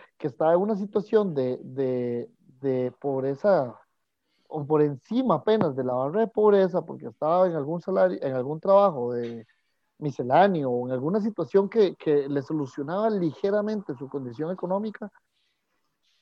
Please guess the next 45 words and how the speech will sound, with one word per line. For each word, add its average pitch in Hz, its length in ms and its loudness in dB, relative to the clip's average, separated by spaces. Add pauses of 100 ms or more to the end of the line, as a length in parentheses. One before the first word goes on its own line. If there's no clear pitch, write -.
ellos 202 320 2
van 151 140 0
a 156 60 -2
ser 165 80 -2
los 170 120 0
más 175 140 0
afectados 202 480 -2
porque 131 320 -8 (280)
a 135 180 -6
ellos 175 260 -2
perder 202 380 0
uno 156 320 -2
o 131 80 -2
dos 147 120 -6
puntos 190 380 -6
en 120 120 -10
devaluación 120 720 -4 (1120)
son 139 140 -4
los 160 120 -2
que 190 100 0
realmente, 156 400 0 (100)
eso 147 340 2
es 208 60 -4
la, 143 280 4
la, 123 400 -4
la 131 160 -4
bolsa 151 320 0
de 208 60 -4
arroz 180 220 -2
del 139 120 -2
mes. 208 220 -6 (1300)
Para 131 240 2
otra 143 300 2
persona 180 340 2
que 127 80 -6
está 139 180 -2
ahí, 170 160 4
u-, 135 320 -2
dos 143 280 0
puntos 185 360 -6
o 123 80 -6
tres 123 180 -14
puntos 170 300 -6
de 190 80 2
devaluación, 156 640 2